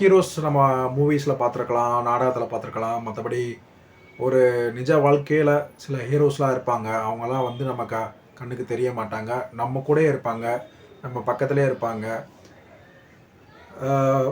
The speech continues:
பக்கத்து ஊர்ல இருப்பாங்க, ஆ, ஏகப்பட்ட மக்களுக்கு நன்மை செஞ்சுக்கிட்டு இருப்பாங்க, உயிரினங்களுக்கு எல்லாத்துக்குமே ஒரு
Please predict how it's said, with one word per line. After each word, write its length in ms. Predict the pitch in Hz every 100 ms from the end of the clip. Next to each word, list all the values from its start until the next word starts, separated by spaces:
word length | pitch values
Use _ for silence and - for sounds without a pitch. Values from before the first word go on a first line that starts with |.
| -
பக்கத்து 300 | 139 147 139
ஊர்ல 280 | 131 139 127
இருப்பாங்க, 580 | 110 117 113 113 117 113 - - - - - - -
ஆ, 340 | 147 143 135 131
ஏகப்பட்ட 440 | 127 147 143 139
மக்களுக்கு 380 | 135 - 147 139
நன்மை 260 | 127 135
செஞ்சுக்கிட்டு 320 | 135 131 117 113
இருப்பாங்க, 360 | 117 113 110 110 110 127 131
உயிரினங்களுக்கு 680 | 143 135 120 107 117 117 120
எல்லாத்துக்குமே 600 | 120 135 139 143 147 139
ஒரு 460 | 127 120 113 110